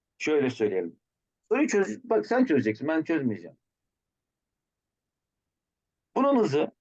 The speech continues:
yine aynı elli beş verelim. Şuradaki hızını da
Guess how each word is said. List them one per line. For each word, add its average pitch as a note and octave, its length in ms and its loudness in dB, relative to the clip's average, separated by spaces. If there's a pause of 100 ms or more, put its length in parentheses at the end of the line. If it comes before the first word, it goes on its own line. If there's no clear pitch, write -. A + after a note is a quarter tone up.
(580)
yine F#3+ 260 0
aynı E3+ 220 0
elli C#3+ 300 0
beş C#3+ 220 -2
verelim. E3+ 340 -2 (1160)
Şuradaki F#3+ 560 -2
hızını D#3+ 300 2
da E3+ 200 -2